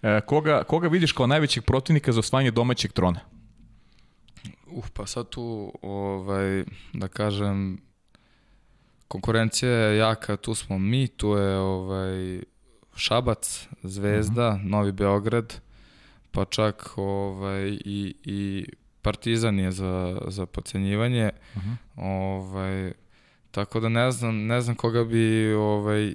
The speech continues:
Speaker 2: izdvojio.
Speaker 1: Mhm.
Speaker 2: Mislim da je baš jaka konkurencija.
Speaker 1: E, da li je Juga častio za osvojenu titulu?
Speaker 2: Jeste.
Speaker 1: <laughs> Jeste, dobro. E, kakav je osjećaj kada dve godine u nizu osvajaš trofeje na regionalnom nivou?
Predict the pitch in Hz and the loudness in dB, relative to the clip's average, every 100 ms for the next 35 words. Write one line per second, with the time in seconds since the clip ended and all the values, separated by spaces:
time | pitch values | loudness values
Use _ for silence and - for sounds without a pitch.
0 | - 110 107 110 110 101 - - - - | -4 -4 -2 2 2 2 -4 -18 -20 -10
1 | 92 87 92 - _ - 104 - 95 98 | -6 -4 -4 -6 _ -6 -6 -4 -4 -4
2 | 98 110 107 - 98 98 - - 90 92 | -2 -2 -2 -2 -4 -6 -10 -16 -12 -12
3 | - - - - - - 113 110 107 - | -14 -18 -20 -20 -18 -2 2 4 4 0
4 | - 98 101 131 160 139 156 143 - 131 | -6 -2 4 4 6 6 4 2 2 0
5 | - 143 110 120 131 110 - - - - | 2 4 4 4 4 2 2 -6 -8 -10
6 | - - _ - 98 92 - - - 104 | -20 -20 _ -4 -4 -2 -4 -4 -4 -4
7 | - - - 107 - - 95 98 104 156 | -6 -8 0 0 0 -4 0 2 4 2
8 | 147 - - - - - - 117 135 165 | 0 -14 -16 -16 -16 -10 -2 0 0 0
9 | 180 160 170 - - 147 139 135 123 156 | 2 2 2 0 2 2 4 2 4 4
10 | 135 151 143 127 123 147 120 120 120 127 | 4 4 4 4 6 4 6 4 4 2
11 | 120 120 - 131 120 110 107 107 - - | 2 0 2 4 6 6 6 4 2 -2
12 | - 113 120 117 107 101 101 98 101 85 | 2 4 4 4 4 6 6 6 6 4